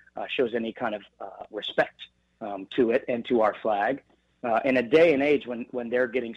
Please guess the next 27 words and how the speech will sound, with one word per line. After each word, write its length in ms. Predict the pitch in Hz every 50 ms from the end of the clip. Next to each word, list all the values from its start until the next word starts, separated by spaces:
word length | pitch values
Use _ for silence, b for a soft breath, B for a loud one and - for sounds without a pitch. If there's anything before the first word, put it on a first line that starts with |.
| - -
so 120 | 135 127
much 160 | 123 117 - - - -
time 360 | 120 123 117 117 117 113 113
on 120 | 110 107
radio 320 | 110 117 117 113 117 117 110
and 100 | 110 107
on 100 | 107 107
television, 580 | - 120 120 120 120 117 127 123 120 123 123 _ _ _ _ _ _ _
it's 180 | - 135 - -
up 160 | 269 - -
to 80 | - 117
us. 160 | 113 123 123 - -
It's 140 | 131 - -
our 120 | - 139
duty 300 | 135 - 127 117 120 117
as 100 | 107 -
American 420 | 110 110 107 101 101 - 107 104 - -
citizens 400 | 120 113 110 107 104 107 107 101
and 100 | 107 107
as 80 | 104 - -
patriots 400 | 123 117 113 - - 107 101 -
to 80 | - 127
remind 400 | 110 110 110 110 110 117 117 113
them 160 | 110 104 104 _ B B B B B
that 120 | 131 117 110
we're 160 | 131 170 180
still, 280 | - - - 180 143